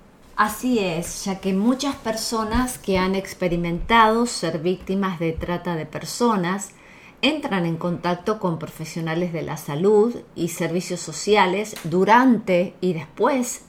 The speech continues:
de su explotación, pero sin embargo permanecen sin ser identificadas como víctimas, tal vez porque los profesionales de la salud no detectan los signos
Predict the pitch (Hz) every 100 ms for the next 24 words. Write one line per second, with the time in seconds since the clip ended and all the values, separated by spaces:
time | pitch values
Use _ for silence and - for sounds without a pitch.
0 | - 165 - 165 - 160 160 165 175 -
1 | 170 160 175 - - - - - - 214
2 | - 220 202 202 294 311 269 208 196 202
3 | 220 240 240 - 185 175 - 208 226 240
4 | - - - 185 170 165 170 175 208 214
5 | 233 - 170 160 175 262 - 220 208 214
6 | 233 - 190 214 226 208 196 170 190 -
7 | 170 175 170 170 170 196 220 196 170 175
8 | 151 175 196 196 - - - - - 185
9 | 208 254 262 185 - 302 - - 185 190
10 | 220 - 175 170 - 220 196 185 214 240
11 | - -